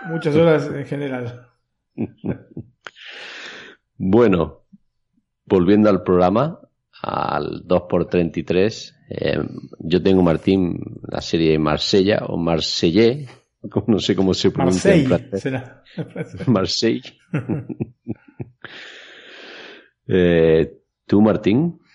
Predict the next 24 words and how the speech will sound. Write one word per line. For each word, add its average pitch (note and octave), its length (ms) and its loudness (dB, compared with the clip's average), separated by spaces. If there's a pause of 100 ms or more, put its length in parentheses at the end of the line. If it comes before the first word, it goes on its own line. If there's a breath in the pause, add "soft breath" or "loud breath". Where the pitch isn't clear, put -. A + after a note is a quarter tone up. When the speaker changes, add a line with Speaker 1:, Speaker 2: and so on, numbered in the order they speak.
(580 soft breath)
Speaker 1:
Yo A#3+ 260 4
tengo, A#3+ 580 4
eh, D#3 80 2
Perdidos D#3 380 0
en D#3 80 0
el D3 60 0
Espacio, C3+ 600 0
Lost D#3 320 0
in C#3+ 60 -6
Space. G#3 680 -2
Vamos C3+ 300 -6
a C#3+ 40 -6
hablar C#3+ 300 -2
de C3 300 -4 (300 loud breath)
la C3+ 140 -6
serie D#3 280 2
de C#3+ 60 2
mil C#3 140 -6
novecientos C#3 400 -2
sesenta C3 200 -8
y B2+ 40 -8
cinco, F#3 500 -2
la B2+ 220 -6
película C3 760 -6